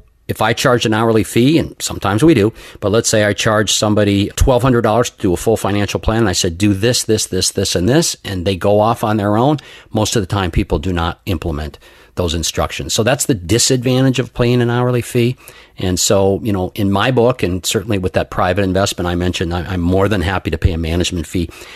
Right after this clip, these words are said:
It puts that money manager on the same side of the desk as I am. If I do better, they do better. If I do worse, they do worse.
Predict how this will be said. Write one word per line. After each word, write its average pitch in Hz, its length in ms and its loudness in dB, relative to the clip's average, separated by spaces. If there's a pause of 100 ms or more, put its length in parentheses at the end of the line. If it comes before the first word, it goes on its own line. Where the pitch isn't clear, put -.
(140)
It - 180 -6
puts - 280 4
that 110 220 0
money 107 280 2
manager 92 540 -2 (160)
on 90 80 -6
the 82 80 -6
same 107 420 0
side 95 320 0
of 87 60 -2
the 85 100 0
desk 82 440 -6
as - 160 -8
I 82 160 -4
am. - 180 -8
If - 220 -10
I 104 220 0
do 123 200 2
better, 104 420 2
they 85 300 0
do 82 180 -4
better. - 300 -8 (480)
If - 160 -6
I 80 140 -2
do 104 180 2
worse, 143 500 4 (240)
they 90 320 0
do 85 160 0
worse. - 400 -10